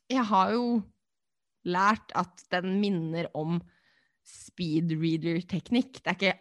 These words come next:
ak-, altså, speedreader er jo en egen greie, men, og min måte å lese på minner om det. Og det tenker jeg liksom,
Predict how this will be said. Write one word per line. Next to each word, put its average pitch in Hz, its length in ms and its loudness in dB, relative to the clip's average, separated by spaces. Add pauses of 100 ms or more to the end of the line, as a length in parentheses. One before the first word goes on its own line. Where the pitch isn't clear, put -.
ak-, - 240 -12
altså, 180 200 -2
speedreader 170 600 -6
er 160 240 -4
jo 175 80 0
en 175 140 -6
egen 165 420 -4
greie, 175 320 0 (260)
men, 175 360 0 (720)
og 190 200 0
min 180 340 0
måte 165 240 -2
å 165 40 -4
lese 156 180 -8
på 180 100 0
minner 175 580 0
om 165 140 -2
det. 139 100 -4 (920)
Og 180 400 -2
det 196 160 2
tenker 180 280 -2
jeg 175 100 -4
liksom, 170 180 -4